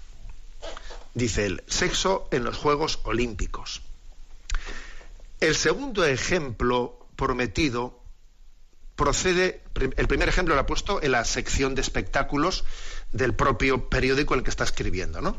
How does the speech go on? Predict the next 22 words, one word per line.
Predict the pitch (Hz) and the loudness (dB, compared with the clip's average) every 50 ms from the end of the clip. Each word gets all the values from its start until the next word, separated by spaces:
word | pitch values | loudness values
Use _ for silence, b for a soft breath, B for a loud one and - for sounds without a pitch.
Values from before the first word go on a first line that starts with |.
| - - - | 2 2 2
Bueno, | - - - - B B B B B | 2 2 2 2 B B B B B
dice, | - 123 110 120 - - | 2 4 4 4 4 4
el | 175 151 156 | 4 4 4
segundo | - - 151 151 202 269 254 190 175 | 4 2 2 0 0 0 0 2 2
ejemplo | 127 - - 156 139 110 104 120 117 | 2 4 2 2 0 0 0 0 0
prometido | 107 147 151 139 127 127 110 - 139 123 117 104 90 - B B B B B B B B B B | 2 2 2 2 2 2 2 2 2 2 2 0 -4 -6 B B B B B B B B B B
procede | - - 135 135 127 - 190 190 196 190 | 0 2 2 4 4 4 4 4 4 4
de | 170 139 | 4 4
los | 123 123 | 2 2
Juegos | - - 147 147 143 143 151 - - | 0 2 2 2 2 2 0 0 0
Olímpicos. | 120 117 127 123 104 - - - - - - - - - - - - - - - - - - - - - B B B B B B B | 2 2 2 0 0 -2 -4 -6 -6 -6 -8 -8 -8 -10 -12 -12 -14 -14 -14 -14 -16 -16 -16 -14 -12 -10 B B B B B B B
El | 131 123 | -2 -2
Ministerio | 120 123 127 123 120 - - 185 190 190 | 0 0 0 0 0 0 0 2 4 4
de | 180 151 | 4 2
Salud | - - 123 123 147 147 120 | 2 2 2 2 2 2 2
de | 113 135 | 2 2
Brasil | 135 156 156 - - - 147 135 117 110 104 - - - - - - - - - - - | 2 2 2 0 0 2 2 2 2 0 -2 -4 -6 -8 -10 -10 -12 -16 -20 -18 -14 -12
envió | 135 113 113 120 131 127 123 | -8 -4 -2 0 2 2 2
a | |
Río | 120 127 127 127 123 | 2 2 4 4 4
de | 127 127 | 2 2
Janeiro | - - 131 123 127 123 120 117 131 135 135 | 0 0 0 2 2 2 4 4 2 0 -2